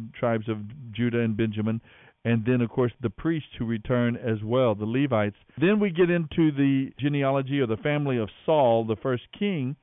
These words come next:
and from there we start picking up then on the kings of Judah. We begin in chapter ten with the death of Saul. We learn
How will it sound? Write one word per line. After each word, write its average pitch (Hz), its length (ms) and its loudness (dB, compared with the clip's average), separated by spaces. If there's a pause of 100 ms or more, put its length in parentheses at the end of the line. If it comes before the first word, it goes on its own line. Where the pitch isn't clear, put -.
(520)
and 120 120 0
from 120 140 0
there 135 180 2
we 127 120 0
start - 320 -2
picking 120 360 -2
up 120 200 0
then 107 320 0 (340)
on 117 280 0 (160)
the 113 100 -2 (160)
kings 131 440 -2 (180)
of 110 400 2 (180)
Judah. 101 540 0 (260)
We 110 140 -2
begin 113 320 -2
in 120 120 -2
chapter 123 280 -2 (100)
ten 120 400 0
with 113 240 -2
the 113 80 -4
death 131 380 2 (140)
of 113 300 -2 (280)
Saul. 120 540 2 (180)
We 160 140 0
learn 156 260 -2